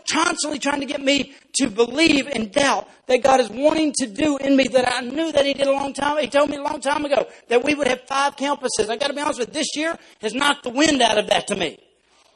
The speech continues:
I've stepped back and said, "God, I can't even hold these together." And so I'm like, "Oh, I, I can just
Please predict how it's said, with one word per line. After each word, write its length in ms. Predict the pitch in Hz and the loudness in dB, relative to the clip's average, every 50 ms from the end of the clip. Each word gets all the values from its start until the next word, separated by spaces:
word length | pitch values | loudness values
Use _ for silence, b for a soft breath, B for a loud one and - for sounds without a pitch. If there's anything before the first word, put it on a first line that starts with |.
| _ _ _ | _ _ _
I've 160 | 226 254 294 | 0 2 2
stepped 380 | 262 - - - 294 277 285 294 | 2 0 2 4 4 4 6 6
back 140 | 269 285 294 | 4 4 4
and 60 | - | 4
said, 140 | 214 247 - | -2 -4 0
"God, 200 | - 262 294 - B B B B B | 2 2 2 2 B B B B B
I 140 | - 285 311 | 2 2 2
can't 260 | 311 269 302 302 294 | 4 4 4 4 4
even 160 | 269 254 240 | 2 2 4
hold 340 | 220 269 262 - 175 165 - | 4 4 4 4 -2 -4 2
these 320 | - 190 - 370 - - | 4 6 6 6 4 4
together." 460 | - - 240 226 202 170 160 - - - _ _ _ _ _ _ _ _ _ _ _ _ _ _ _ _ _ _ _ _ _ _ _ _ _ | 2 2 4 4 4 2 0 -8 -10 -18 _ _ _ _ _ _ _ _ _ _ _ _ _ _ _ _ _ _ _ _ _ _ _ _ _
And 140 | - 285 277 | 2 2 2
so 80 | 330 330 | 4 2
I'm 100 | 311 302 | 4 4
like, 160 | 269 262 269 | 4 2 4
"Oh, 200 | 233 240 285 320 294 | 4 6 6 6 6
I, 200 | 254 269 285 294 | 6 4 4 4
I 80 | 277 - | 2 2
can 140 | 294 294 285 | 0 0 2
just 160 | 311 - | 2 2